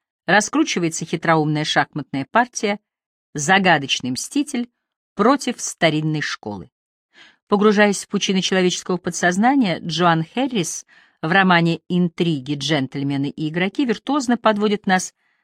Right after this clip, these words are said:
к самой грани, за которой таится безумие. Игра становится страстью, страсть оборачивается маниакальной одержимостью, одержимость выплескивается местью.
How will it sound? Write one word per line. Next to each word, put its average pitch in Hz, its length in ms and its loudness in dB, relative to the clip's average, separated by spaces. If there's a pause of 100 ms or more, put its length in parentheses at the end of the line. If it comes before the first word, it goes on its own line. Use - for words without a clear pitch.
(140)
к - 60 -16
самой 247 360 4
грани, 185 360 2
за 131 140 -6
которой 139 360 -6
таится 143 440 -6
безумие. 135 560 -4 (360)
Игра 156 300 0
становится 151 600 -4
страстью, - 720 -6 (260)
страсть - 600 -2 (140)
оборачивается 175 1000 -2 (260)
маниакальной 165 680 0
одержимостью, 135 880 -8 (260)
одержимость 226 760 2
выплескивается 208 1120 -2
местью. 139 600 -4